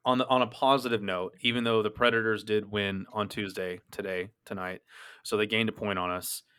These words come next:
um, we are solidified in this wild card two spot. And Vegas and Nashville both have extremely tough schedules. Now, that's not to say these next two games are gonna be easy for the Stars, because they have the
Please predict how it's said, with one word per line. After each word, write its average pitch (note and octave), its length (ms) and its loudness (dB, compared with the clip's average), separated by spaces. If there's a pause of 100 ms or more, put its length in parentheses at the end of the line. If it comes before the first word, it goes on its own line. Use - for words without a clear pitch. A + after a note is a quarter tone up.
(320)
um, G#2 580 8 (580)
we D#3 300 4
are D#3+ 340 8
solidified B2+ 920 6
in A#2 240 0
this A2+ 200 0
wild G#2 380 4
card G2+ 260 2
two G2+ 200 -4
spot. E2+ 320 -8 (560)
And G2+ 480 0 (100)
Vegas C3+ 540 6
and B2+ 160 2
Nashville A2 600 2
both A2+ 260 4
have G#2 420 2 (100)
extremely B2+ 1160 0
tough G#2 260 2
schedules. F#2 720 -2 (540)
Now, B2+ 180 10
that's C#3 220 10
not F#3+ 180 10
to D3+ 80 -4
say D#3+ 220 6
these C3+ 180 6
next C3+ 240 6
two C#3 140 4
games B2 260 4
are A2+ 60 -4
gonna A#2+ 160 0
be A2+ 180 0
easy A#2+ 220 0
for G#2 140 -10
the G2 80 -6
Stars, B2+ 420 8
because G#2+ 300 0
they G#2+ 100 2
have G#2+ 320 8
the G#2+ 180 -4